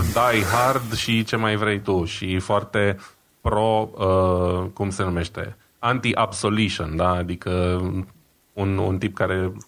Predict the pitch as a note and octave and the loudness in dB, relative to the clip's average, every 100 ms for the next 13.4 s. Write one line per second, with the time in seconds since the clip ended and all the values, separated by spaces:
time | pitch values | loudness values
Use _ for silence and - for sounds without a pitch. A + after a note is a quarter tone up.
0 | - G2 F#2 F#2 F#2 F#2+ F#2+ F2+ - F#2 | -8 -2 0 2 0 0 2 0 0 0
1 | F2 F2 F2+ - F2+ F2 F#2 - G2 - | 0 2 0 0 0 0 -2 -6 -6 0
2 | G#2 G#2 - G#2 G2+ G#2+ A2+ G#2 G#2 G2+ | -2 -2 -6 -10 -4 -2 0 0 0 2
3 | G2 G2+ G2 F#2 F2 E2 - E2 E2 - | 0 0 0 0 0 -4 -2 -2 0 -2
4 | - D2 - D2+ D2 - - _ - - | -2 -2 -4 -8 -10 -10 -14 _ -20 -18
5 | G#2 G2+ - D3 D#3+ - B2 D3 C3 - | -14 -14 -4 0 0 0 0 2 2 2
6 | C#3 B2 A#2+ - - G#2+ F#2+ G#2+ A2+ A2 | 0 2 -2 -2 0 2 2 2 0 0
7 | G#2+ - - A#2 - G#2+ - G2 G2+ G2+ | 0 -2 -2 -2 0 -2 0 0 2 2
8 | F#2+ G#2+ G2 G#2 F#2 F2 F2+ F#2+ A#2 B2 | 2 2 2 2 2 0 0 2 2 2
9 | C#3 C#3 G#2+ - A#2 - B2 - F#2 G2+ | 2 0 0 -2 -2 -2 -2 -2 0 -2
10 | F2 - A#2+ - _ _ _ - A2+ B2 | -2 -2 -2 -4 _ _ _ -4 0 2
11 | B2+ A#2 - D#3 C#3+ A2+ G#2 G2+ G#2+ - | 4 2 0 -2 0 0 2 2 2 -2
12 | E2+ D#2 - E2 - _ _ B2+ A2+ - | -6 -6 -6 -8 -8 _ _ -2 -2 0
13 | A2+ G#2 - - | 0 0 -2 -6